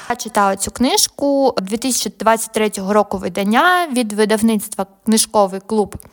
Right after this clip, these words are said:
клуб сімейного дозвілля, купляла на Якабу. Сюжет. Хлопець з Каліфорнії Річард починає навчання у приватному коледжі в Новій Англії, де зустрічає групу з п'яти студентів,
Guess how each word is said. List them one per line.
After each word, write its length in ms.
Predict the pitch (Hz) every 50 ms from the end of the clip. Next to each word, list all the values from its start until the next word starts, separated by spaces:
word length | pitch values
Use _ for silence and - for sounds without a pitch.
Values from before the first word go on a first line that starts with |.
| _ _ - - -
клуб 220 | - 226 214 190 -
сімейного 500 | - - 202 202 196 190 190 180 180 180
дозвілля, 460 | 175 196 185 214 262 339 370 392 370 370 - - - - - -
купляла 480 | - 226 208 220 247 277 311 302 269
на 440 | 240 220 226 233 247 254 247 247 233 220 - - - _ _ _ - _ -
Якабу. 400 | 226 226 233 226 202 175 165 165 175 _ _ _ - - - - - - - - _ _ _ _ _ _ _
Сюжет. 460 | - - 285 294 262 220 - - - - - - _ _
Хлопець 300 | - 269 330 - 311 247
з 40 | -
Каліфорнії 640 | - - 220 220 220 - 254 294 370 - 349 320 294
Річард 460 | 240 254 - - - 330 - - - - -
починає 360 | - 226 - 247 247 285 349
навчання 460 | 330 277 240 - - 262 262 269 262 240
у 40 |
приватному 560 | 220 - 233 226 226 233 233 - 220 214 208 208
коледжі 440 | - 220 220 214 214 190 - 208
в 60 | 190 202
Новій 260 | 208 208 202 196 185 -
Англії, 440 | - 226 269 370 392 - 339 311
де 300 | 262 220 202 226 254 285
зустрічає 540 | 262 240 226 - - - - - 240 233 220
групу 300 | 202 220 233 240 - 294
з 40 | -
п'яти 300 | - - 220 220 - 233
студентів, 640 | 226 - - 190 196 202 202 220 233 - 277 -